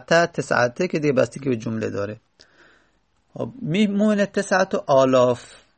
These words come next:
آلاف هم همیشه جمعه، یعنی الف جمع می‌کنیم آلاف. به همین شکل آلاف. دیگه آلافتو، دیگه مؤن-، مؤنث هم نمی‌کنیم.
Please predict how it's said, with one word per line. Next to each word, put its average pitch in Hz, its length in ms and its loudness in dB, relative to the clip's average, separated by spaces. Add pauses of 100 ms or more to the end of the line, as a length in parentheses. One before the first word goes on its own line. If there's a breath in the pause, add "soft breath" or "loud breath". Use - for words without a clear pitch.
(120)
آلاف 202 380 2
هم 202 160 4
همیشه 175 280 -2
جمعه، 131 380 2
یعنی 123 200 0
الف - 580 0 (400)
جمع 147 260 0
می‌کنیم 139 380 -4
آلاف. 151 580 2 (720)
به 127 80 -10
همین 180 240 -4
شکل 208 520 -2
آلاف. 127 460 2
دیگه 127 200 -4
آلافتو، 151 920 2
دیگه 127 180 -2
مؤن-، 131 380 -2
مؤنث 127 440 -4
هم 123 100 -4
نمی‌کنیم. 180 600 -2